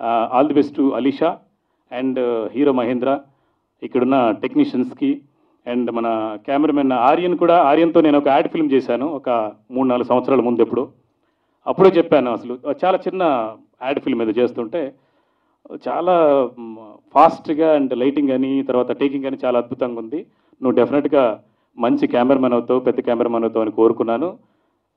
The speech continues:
అలాగే జరిగింది. చాలా అద్భుతంగా ఫోటోగ్రఫీ కూడా సూపర్గా చేశారు. And all the best to everybody. Thank you.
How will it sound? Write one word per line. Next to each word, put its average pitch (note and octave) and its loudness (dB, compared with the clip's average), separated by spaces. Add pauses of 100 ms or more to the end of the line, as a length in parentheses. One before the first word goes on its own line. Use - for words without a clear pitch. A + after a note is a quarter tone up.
(220)
అలాగే C3+ 6
జరిగింది. C#3 2
చాలా C3 0
అద్భుతంగా C#3+ 2 (960)
ఫోటోగ్రఫీ C#3+ 4
కూడా C3 2
సూపర్గా B2+ 0
చేశారు. A#2 -4 (580)
And A2 -6
all A2+ 2
the B2 2
best A2 -2
to A2+ -4
everybody. G#2+ -4 (520)
Thank A#2 -6
you. F#2+ -12